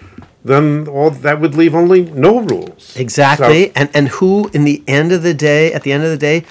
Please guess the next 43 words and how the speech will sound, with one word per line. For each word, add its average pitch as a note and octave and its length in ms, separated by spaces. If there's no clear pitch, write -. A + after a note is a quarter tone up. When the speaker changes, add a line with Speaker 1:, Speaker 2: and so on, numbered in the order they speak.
Speaker 2:
should B2 240
basically D3+ 760
interpret D#3+ 640
what C3 260
the D3 80
legislature, D3 720
the C3 80
state C#3 260
legislature C#3 480
in C3 60
North C3+ 160
Carolina C#3+ 360
was C#3+ 100
trying D3 240
to D#3 120
do F#3+ 340
in B2 160
its, B2 200
um, A#2+ 180
grid C#3 320
of, C3 300
of B2 220
statutes, C#3 760
um, A#2+ 180
substantive C#3+ 1000
and A2 200
procedural C#3 880
and A#2 160
jurisdictional? C#3+ 640
The F#3 140
state G3 320
Supreme G#3+ 420
Court, B3+ 300
'cause D3+ 160
that's D3 220
what F3+ 100
they G3+ 140
do G3 200
day D#3+ 280
in F3+ 80
and G3 120
day G#3+ 220
out. C4 400